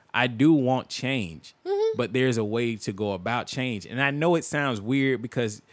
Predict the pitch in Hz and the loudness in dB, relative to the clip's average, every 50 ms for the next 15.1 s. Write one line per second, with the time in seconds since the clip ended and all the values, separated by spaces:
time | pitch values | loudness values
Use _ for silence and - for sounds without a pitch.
0 | - _ _ _ - 110 107 143 143 127 - - 160 156 135 - _ _ _ _ | -20 _ _ _ -8 -4 -2 -2 -2 4 6 6 6 6 2 -2 _ _ _ _
1 | _ _ _ _ _ _ _ _ _ 143 170 180 185 185 165 165 165 156 147 147 | _ _ _ _ _ _ _ _ _ 0 2 2 2 6 6 8 8 8 8 6
2 | 156 156 147 - 131 123 120 123 139 135 120 113 113 110 110 107 123 123 104 135 | 6 4 4 2 -2 -2 2 4 4 4 4 4 2 2 0 -2 -4 -6 -2 -2
3 | 135 - - - 131 127 - 151 139 101 107 101 - - 151 135 139 135 131 123 | -2 -2 -2 -4 -4 0 2 0 0 0 -4 -8 -6 -4 -2 -2 -2 -2 -2 -2
4 | 120 110 101 107 127 - 113 123 117 113 95 - _ _ _ _ _ _ _ - | -4 -6 -10 -12 -12 -6 -4 -2 -2 -2 -2 -6 _ _ _ _ _ _ _ -6
5 | - 131 104 - 104 104 104 104 98 - - 104 95 95 - _ _ 107 104 101 | -6 -6 -6 -6 -6 -4 -4 -4 -4 -6 -6 -8 -8 -10 -12 _ _ -6 -6 -4
6 | 101 104 98 90 - - - 113 104 101 - - 139 131 120 117 - 143 147 135 | -4 -6 -6 -8 -8 -4 -4 -2 -4 -4 -2 0 0 0 0 0 0 0 0 -2
7 | - - - - 170 147 - - 120 - 147 127 - - 156 156 156 143 123 - | -2 -6 -2 -2 -2 0 -2 -6 -4 -2 -4 -4 -2 -2 0 0 0 0 -2 -4
8 | 123 117 110 113 - 113 92 98 127 147 135 - - - 92 - 90 85 - - | -6 -6 -6 -8 -8 -10 -6 -2 -2 -2 -2 -2 -6 -10 -8 -8 -12 -14 -14 -20
9 | _ - _ _ _ - 160 165 151 147 147 147 143 143 135 131 - - 220 247 | _ -20 _ _ _ 6 8 8 8 8 6 4 6 6 6 4 4 4 4 4
10 | 160 101 - - _ _ _ _ _ _ _ _ - 123 117 110 151 147 127 143 | 4 2 0 -4 _ _ _ _ _ _ _ _ -4 -4 2 4 4 4 4 2
11 | 131 - 135 113 123 120 120 127 127 123 117 - - - 147 156 202 190 156 143 | 0 0 0 2 2 0 0 2 2 2 0 0 -4 -2 -2 0 2 2 2 0
12 | 131 127 - _ _ _ _ _ _ - 220 254 135 131 113 107 - - 110 - | 0 -4 -6 _ _ _ _ _ _ -2 0 2 4 2 2 0 0 -6 -6 2
13 | - 170 180 143 107 98 - - _ 104 147 139 - - 147 151 - - 127 131 | 2 2 2 2 -2 -8 -10 -12 _ -2 -2 0 0 -2 -6 -6 -6 -6 -6 -6
14 | 123 110 110 175 226 247 - - 156 131 - - 202 240 - - - 107 113 120 | -6 0 2 2 4 4 2 0 -2 -2 0 0 0 0 0 -2 -6 -4 -4 -4
15 | 151 196 | -4 -6